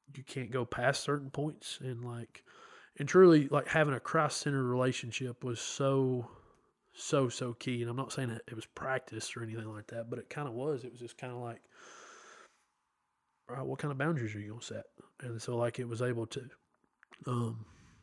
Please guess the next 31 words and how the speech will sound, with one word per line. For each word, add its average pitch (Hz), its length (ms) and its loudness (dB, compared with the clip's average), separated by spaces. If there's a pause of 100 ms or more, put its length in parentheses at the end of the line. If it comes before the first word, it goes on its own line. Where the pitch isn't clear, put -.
(300)
I'm 143 160 4
an 135 60 8
open 113 260 8
book 113 220 2
anyway. 110 300 0
So, 113 160 -6
like, 113 200 -4
whenever 113 240 -2
I 113 40 0
first 117 320 -4
met 113 180 -2
Amy, 113 320 0
I 113 80 -2
just 110 200 -4
flat 110 260 -4
out - 160 -6
told 120 160 0
her, 113 100 2
like, 110 260 -2
I 123 80 0
think 120 140 0
we 113 80 -2
were 110 100 2
on 110 100 0
our 110 100 0
second 113 280 -2
date, 120 120 0
and 113 80 -4
I 113 40 -8
was 110 120 -4
like, - 80 -16